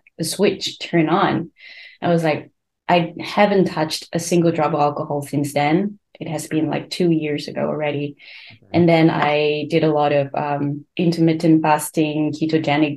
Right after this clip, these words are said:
Speaker 1: diet, a, a lot of biohacking, um,
Speaker 2: Mm-hmm.
Speaker 1: practices. I don't know if you have heard of it, but, um, yeah, like, optimizing the inner environment and outer environment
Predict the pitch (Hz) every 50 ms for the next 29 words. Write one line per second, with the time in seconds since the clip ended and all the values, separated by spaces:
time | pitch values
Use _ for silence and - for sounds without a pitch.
0 | 147 147 143 143 143 143 143 143 143 135 - - - - - - - - - -
1 | - 165 165 156 156 170 180 170 156 - 147 147 143 143 - 160 175 170 170 180
2 | 156 147 147 147 - - _ _ - 156 147 143 143 143 147 151 160 156 _ _
3 | _ _ _ _ - 113 107 104 98 98 107 113 175 202 208 - - - - -
4 | - - - 170 - - - _ _ _ _ _ _ _ - 175 170 165 160 160
5 | 151 147 - 156 147 143 - - 262 269 202 160 - - - - - - - 175
6 | 156 147 143 - - 156 151 147 147 143 147 143 143 143 156 160 - - - 190
7 | 185 151 139 135 - - 143 139 - - - 175 185 - - 185 175 160 160 165
8 | 165 160 170 170 165 160 160 160 156 - 180 180 175 175 175 175 175 165 170 165
9 | 156 156 156 156 160 156 160 160 156 156 151 156 151 160 160 165 165 160 156 156
10 | 156 156 156 156 151 151 151 147 151 151 151